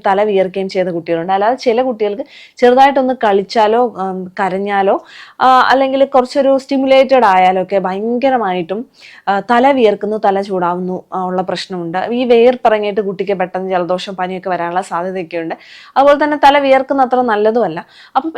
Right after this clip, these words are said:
ഏത് എണ്ണ ഉപയോഗിച്ചാൽ തല വിയർപ്പിന് അല്ലെ തല ചൂടാകലിന് കുട്ടികൾക്ക് ഒ-, ഒരു പരിധിവരെ അല്ല, വളരെ കംപ്ലീറ്റ്ലി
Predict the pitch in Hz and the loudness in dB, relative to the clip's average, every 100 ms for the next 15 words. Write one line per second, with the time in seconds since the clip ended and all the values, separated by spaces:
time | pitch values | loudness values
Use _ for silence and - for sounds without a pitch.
0 | - 285 302 330 285 240 254 240 196 202 | 2 4 6 4 2 2 4 4 4 2
1 | 190 214 233 220 196 226 226 196 185 196 | 2 0 0 0 2 2 2 -2 -2 -2
2 | 214 226 190 190 185 226 202 185 175 175 | 0 0 0 0 -2 0 0 0 0 0
3 | 196 247 214 - 190 185 175 - 214 185 | -4 -4 -6 -4 -2 -2 -2 0 0 0
4 | 156 214 233 196 202 196 185 294 - - | -2 -2 0 0 0 0 0 -2 -8 -10
5 | - 269 247 - 208 214 262 254 220 220 | -2 2 2 2 0 -2 -2 -2 -4 -2
6 | 254 240 | -4 -2